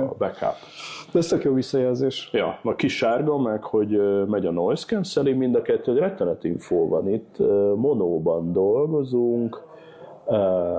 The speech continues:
Speaker 1: teljesen oké, harminckét bit, ö, backup recording működik, rá van dugva az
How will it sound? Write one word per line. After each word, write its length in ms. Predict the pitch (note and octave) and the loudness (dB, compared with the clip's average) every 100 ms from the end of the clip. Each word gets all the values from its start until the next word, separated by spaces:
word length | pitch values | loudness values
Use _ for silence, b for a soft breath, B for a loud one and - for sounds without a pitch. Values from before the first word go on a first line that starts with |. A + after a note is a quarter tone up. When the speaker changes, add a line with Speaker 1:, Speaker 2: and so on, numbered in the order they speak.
| - - | -6 -2
Speaker 1:
teljesen 560 | F#2+ F2 - - - | 0 0 -2 -6 -2
oké, 320 | A2+ - - G2 | -2 -2 0 2
harminckét 880 | F#2+ A2+ A2 F#2+ - G#2 F#2+ E2 | 2 2 0 -4 -2 0 0 0
bit, 460 | G2 F#2+ F#2 - - - | 0 0 0 -6 -14 -2
ö, 540 | F#2 F2+ F2+ F2 E2+ E2+ - _ - - - _ | 2 2 2 2 2 0 -6 _ -20 -20 -20 _
backup 460 | - G#2 G#2 G#2 - | 0 0 2 -2 0
recording 680 | G2 - F2+ F2+ F2+ E2+ F2 | -2 -2 -2 0 0 0 0
működik, 600 | A2 F#3 F#3+ C#3+ G#2 G2 | 2 0 0 0 0 0
rá 180 | A2 G#2 | 0 2
van 200 | F#2+ F2+ | 0 0
dugva 380 | E2+ F#2 E2+ - | -2 0 0 0
az 200 | F#2 | 0